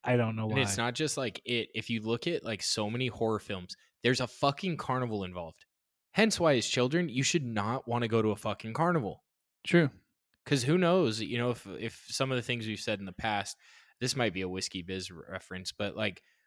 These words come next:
Speaker 2: what if we really are just, like, puppets for aliens?
Speaker 1: <laughs> The
Speaker 2: And if we
Speaker 1: Alien Ant
Speaker 2: are,
Speaker 1: Farm?
Speaker 2: who knows when we're gonna be in a fucking movie?
Speaker 3: Well, I, I was thinking of, uh, because you brought up carnival and kids and kids having fun and everything, but they didn't end up,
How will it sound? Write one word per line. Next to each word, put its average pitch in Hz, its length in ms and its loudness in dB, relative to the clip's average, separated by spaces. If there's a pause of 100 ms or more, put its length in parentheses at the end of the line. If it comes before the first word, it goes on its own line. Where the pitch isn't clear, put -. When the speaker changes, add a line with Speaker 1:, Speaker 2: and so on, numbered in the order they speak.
(160)
Speaker 2:
what 120 160 4
if 151 180 0
we 180 100 4
really 117 460 2
are 123 340 0
just, 107 380 -4 (180)
like, 104 200 -4 (200)
puppets 127 480 0
for 107 220 -4
aliens? 101 720 -4 (140)
Speaker 1:
<laughs> - 60 -14 (760)
The 120 180 4
Speaker 2:
And 131 100 8
if 135 100 8
we 131 120 8
Speaker 1:
Alien 123 120 6
Ant 120 100 8
Speaker 2:
are, 165 160 10
Speaker 1:
Farm? 131 180 6
Speaker 2:
who 165 80 8
knows 151 400 6
when 127 160 0
we're 123 120 2
gonna 123 180 0
be 123 140 -2
in 127 100 0
a 107 40 -6
fucking 123 380 -2
movie? 143 460 0 (400)
Speaker 3:
Well, 127 280 6
I, 139 300 4
I 131 160 6
was 160 220 6
thinking 123 400 2
of, 123 280 2
uh, 117 360 4 (400)
because 131 320 6
you 127 80 6
brought 123 180 8
up 123 140 4
carnival 131 480 6
and 113 180 4
kids 131 440 2
and 117 340 2 (320)
kids 127 200 2
having 117 280 4
fun 123 260 2
and 131 100 2
everything, 139 380 2
but 127 160 2
they 117 100 4
didn't 127 280 2
end 139 160 4
up, 143 80 -2